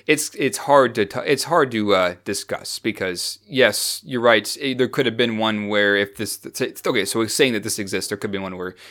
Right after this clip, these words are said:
Jesus Christ did and did not die, and the one that we're living in right now is the one where he did. And what's gonna happen if the one that he doesn't die? We don't know. It, it kind of even goes to show that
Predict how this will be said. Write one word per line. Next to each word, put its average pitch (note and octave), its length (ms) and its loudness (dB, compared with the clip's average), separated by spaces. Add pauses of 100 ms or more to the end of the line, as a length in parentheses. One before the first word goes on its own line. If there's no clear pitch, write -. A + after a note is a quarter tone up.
(140)
Jesus G#2+ 260 -6
Christ G2 380 0
did G#2+ 240 2
and G2+ 160 -6
did F#2+ 160 -4
not F2 240 -2
die, C#2 220 -10
and D#2 180 -14
the F#2+ 60 -12
one G2+ 80 -6
that F#2+ 100 -8
we're G#2+ 80 -2
living B2+ 280 2
in A2 60 -2
right A2+ 140 2
now G2+ 220 2
is G2 80 -2
the G#2 60 -8
one G2 100 -6
where F2+ 80 -12
he G2+ 80 -4
did. D#2+ 320 -6 (320)
And G2+ 460 0
what's G#2+ 460 -2
gonna G2+ 180 -2
happen F#2+ 300 -2
if F#2 140 -10
the G#2 80 -10
one G2 200 -4
that F2+ 100 -8
he G#2 120 -6
doesn't A2+ 360 4
die? D2 400 -6 (320)
We A2+ 220 -8
don't G2+ 180 -2
know. - 160 -14 (240)
It, G#2 280 -4 (600)
it G3 260 2
kind B3+ 240 4
of C4 100 6
even F3 220 2
goes B2 320 6
to A#2 80 -2
show G#2 380 4
that G2 380 4